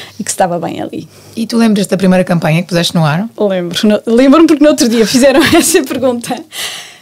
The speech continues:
Speaker 1: Eu tenho tanta vergonha dela que não me esqueço mais, está ali cravada na minha memória. Mas vou contar a história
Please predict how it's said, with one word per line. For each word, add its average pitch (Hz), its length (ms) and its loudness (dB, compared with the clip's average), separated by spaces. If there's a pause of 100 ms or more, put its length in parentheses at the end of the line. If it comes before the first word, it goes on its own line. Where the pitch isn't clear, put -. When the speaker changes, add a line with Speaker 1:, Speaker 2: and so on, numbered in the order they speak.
(640)
Speaker 1:
Eu 247 140 2
tenho 262 160 2
tanta 302 260 2
vergonha 247 460 2
dela 226 400 4
que 254 160 0
não 254 120 4
me 262 60 4
esqueço 269 380 2
mais, 226 280 2
está - 180 0
ali 247 160 2
cravada 247 760 2
na 247 120 0
minha 247 240 -2
memória. 214 480 0 (720)
Mas 190 160 2
vou 214 140 2
contar 226 320 2
a - 20 2
história 220 420 2